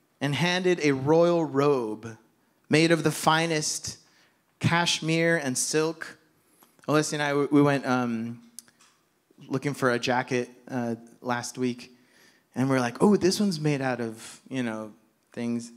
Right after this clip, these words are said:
This one's made out of cashmere." And then we looked at the price tag. It's like, "Whoa." So taking off of the old rags, putting on a royal robe made of, like, the,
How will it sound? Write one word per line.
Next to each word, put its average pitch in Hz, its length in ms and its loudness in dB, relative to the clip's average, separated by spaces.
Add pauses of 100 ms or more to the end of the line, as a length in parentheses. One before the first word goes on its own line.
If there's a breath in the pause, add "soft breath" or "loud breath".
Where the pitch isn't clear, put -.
(160)
This 214 180 4
one's 180 160 -2
made 185 180 0
out 180 140 0
of 160 80 -6
cashmere." 180 720 0
And 143 100 -4
then 156 80 -4
we 147 80 -6
looked 156 220 -2
at 151 120 2
the 139 80 -6
price 151 300 -4
tag. 139 260 -8
It's - 140 -16
like, - 200 -14
"Whoa." - 680 -14 (1600 loud breath)
So 180 200 2
taking 226 440 2
off 220 320 6
of 202 100 -2
the 185 100 4
old 170 260 2
rags, 131 520 0
putting 220 380 2
on 196 480 0
a 151 100 0
royal 165 360 2
robe 147 380 4
made 147 200 0
of, 139 180 -4
like, 131 180 -6
the, - 360 -10